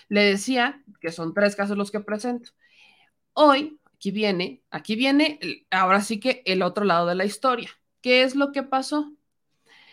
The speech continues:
El miércoles, justo fue, también el miércoles,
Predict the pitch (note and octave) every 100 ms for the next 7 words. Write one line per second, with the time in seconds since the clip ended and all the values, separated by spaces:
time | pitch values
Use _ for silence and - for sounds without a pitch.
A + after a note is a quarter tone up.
0 | _ _ _ _ _ _ _ A#3 A#3+ B3
1 | B3+ - C#4 F4 G4+ G#4 D#4 C#4 B3+ C4
2 | - - - _ _ _ _ - G#3 G#3
3 | B3 A#3 G#3+ F3 - _ E3+ D#3 E3 F#3
4 | G#3+ G3+ E3+ D#3 E3 F3